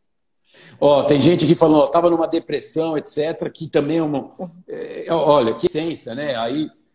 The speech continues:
Speaker 1: pô, buscar
Speaker 2: Uhum.
Speaker 1: isso daí, buscar remédio, enfim, se tratar, né? Porque isso é um negócio bastante crítico, né? Que bom
Speaker 2: Uhum.
Speaker 1: reconheceu e tá indo atrás, né?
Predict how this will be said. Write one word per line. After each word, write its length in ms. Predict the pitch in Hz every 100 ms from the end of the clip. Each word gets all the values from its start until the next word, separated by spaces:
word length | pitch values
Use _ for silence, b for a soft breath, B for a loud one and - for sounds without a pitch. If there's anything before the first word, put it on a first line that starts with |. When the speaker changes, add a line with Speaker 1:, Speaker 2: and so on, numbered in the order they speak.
| -
Speaker 1:
pô, 160 | 165
buscar 420 | 117 131 175 170
Speaker 2:
Uhum. 60 | 175
Speaker 1:
isso 180 | 165 156
daí, 320 | 143 120 151
buscar 380 | 135 127 151 143
remédio, 540 | 135 113 123 156 151
enfim, 200 | 220 -
se 200 | 143 160
tratar, 480 | - 147 123 147 160
né? 80 | 147
Porque 160 | - -
isso 140 | -
é 20 |
um 40 | 147
negócio 320 | 147 156 151
bastante 720 | 139 - 160 165 - 143 - _ _ -
crítico, 480 | 143 185 190 -
né? 200 | 113 143
Que 140 | 170 -
bom 160 | 147
Speaker 2:
Uhum. 60 | 180
Speaker 1:
reconheceu 800 | 170 220 143 135 156 190 208 - -
e 80 | 185
tá 120 | 220
indo 140 | 233
atrás, 420 | 247 185 170 175
né? 200 | - 170